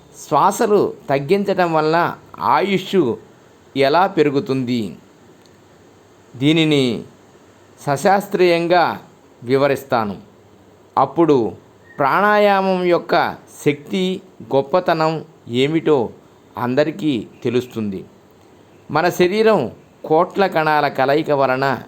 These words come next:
ఏర్పడింది. ఒక గ్రాము మానవ మాంసములో కోటాను కోట్ల కణాలు ఉంటాయి. వీటినే సెల్స్ అంటాం. ఈ ప్రతి కణంలోనూ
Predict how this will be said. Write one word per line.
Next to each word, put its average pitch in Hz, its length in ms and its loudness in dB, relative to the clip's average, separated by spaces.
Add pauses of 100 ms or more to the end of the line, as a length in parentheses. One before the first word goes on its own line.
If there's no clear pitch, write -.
(160)
ఏర్పడింది. 113 680 -4 (680)
ఒక 135 180 0
గ్రాము 151 760 0
మానవ 139 600 0 (140)
మాంసములో 127 760 0
కోటాను 185 640 0
కోట్ల 156 300 -2
కణాలు 139 580 0 (180)
ఉంటాయి. 110 480 -4 (600)
వీటినే 147 680 0 (360)
సెల్స్ 143 360 -2
అంటాం. 107 420 -2 (880)
ఈ 180 180 -4
ప్రతి 165 400 -2
కణంలోనూ 185 880 0